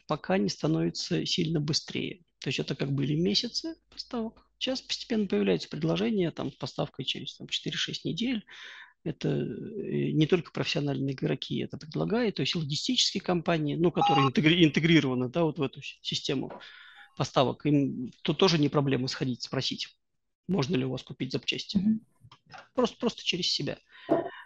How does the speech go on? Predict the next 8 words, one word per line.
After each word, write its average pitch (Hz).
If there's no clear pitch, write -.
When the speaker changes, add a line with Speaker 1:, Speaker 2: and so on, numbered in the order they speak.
Speaker 1:
Вот. 160
Э, 170
но 190
это, 208
тем 175
не 175
менее, 147
месяцы. 220